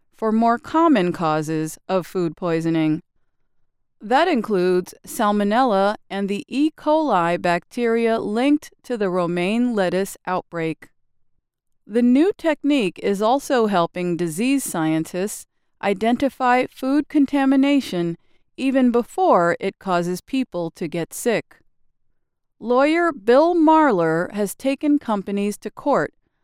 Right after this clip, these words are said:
when their food products sicken people. He said the technique is changing how outbreaks are discovered. Marler said the testing program is still young.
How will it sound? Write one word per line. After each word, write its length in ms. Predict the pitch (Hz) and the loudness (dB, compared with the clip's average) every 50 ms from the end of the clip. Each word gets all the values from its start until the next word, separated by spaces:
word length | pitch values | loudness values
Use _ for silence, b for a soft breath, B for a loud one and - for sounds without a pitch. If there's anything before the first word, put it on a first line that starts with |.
| _ _ _ | _ _ _
when 240 | - 220 233 233 226 | -2 0 0 2 2
their 180 | 202 190 190 | 2 0 -2
food 440 | - - _ - 330 339 339 285 - | -4 -6 _ -4 -2 0 0 -2 -2
products 600 | - - 180 165 156 156 160 175 - - - - _ _ | -4 -4 -2 0 0 0 -2 -2 -4 -6 -12 -20 _ _
sicken 460 | - - - 247 233 - 196 175 170 | -10 -6 -4 -4 -4 -2 -4 -4 -4
people. 540 | - 180 160 - - 156 156 156 151 160 175 _ _ _ _ _ _ _ _ _ _ _ _ _ _ _ _ _ _ _ _ _ | -4 -4 -6 -6 -6 -6 -4 -4 -4 -6 -10 _ _ _ _ _ _ _ _ _ _ _ _ _ _ _ _ _ _ _ _ _
He 200 | - 254 277 277 | -4 0 0 0
said 420 | - - - 294 302 330 349 311 339 | 0 0 2 4 4 4 2 2 0
the 100 | 302 269 | -4 -4
technique 680 | - - 285 269 - - 247 262 294 320 330 - - - | -4 -4 -4 -4 -4 -2 0 2 2 2 0 -2 -6 -6
is 240 | - 226 208 - | -6 -6 -6 -6
changing 560 | - - - 262 262 277 269 - 285 285 285 269 | -10 -4 -2 0 2 2 2 2 2 2 0 0
how 280 | 254 254 214 202 - - | 0 0 0 -2 -2 -4
outbreaks 640 | - 220 247 - _ - 233 233 233 247 - - - - | -4 -4 -4 -4 _ -6 -4 -2 -2 -4 -4 -8 -16 -10
are 100 | - 180 | -8 -6
discovered. 720 | 180 190 202 - - - 214 208 180 175 165 165 156 - - _ _ _ _ _ _ _ _ _ _ _ _ _ _ _ _ _ _ _ - | -4 -4 -6 -6 -6 -4 -4 -2 -2 -2 -2 -2 -4 -6 -10 _ _ _ _ _ _ _ _ _ _ _ _ _ _ _ _ _ _ _ -6
Marler 460 | 202 220 233 277 311 330 294 226 202 | -2 0 2 2 2 2 2 0 0
said 420 | - - - 180 170 170 170 175 - - | -2 -2 -4 -2 0 0 0 -2 -2 -4
the 100 | 196 196 | -6 -6
testing 520 | - - 254 247 254 - - 294 277 277 | -4 -2 -4 -4 -4 -2 -2 0 0 0
program 640 | - - 208 196 190 - 190 180 180 175 180 185 262 - - | 0 0 0 0 0 -2 -2 -2 0 0 0 -2 -4 -8 -10
is 160 | - 185 175 | -10 -10 -10
still 360 | - - - - 170 165 175 175 | -10 -12 -10 -6 -4 -4 -4 -2
young. 540 | 175 214 254 247 208 170 160 156 165 170 | -2 0 0 0 2 2 0 0 -2 -4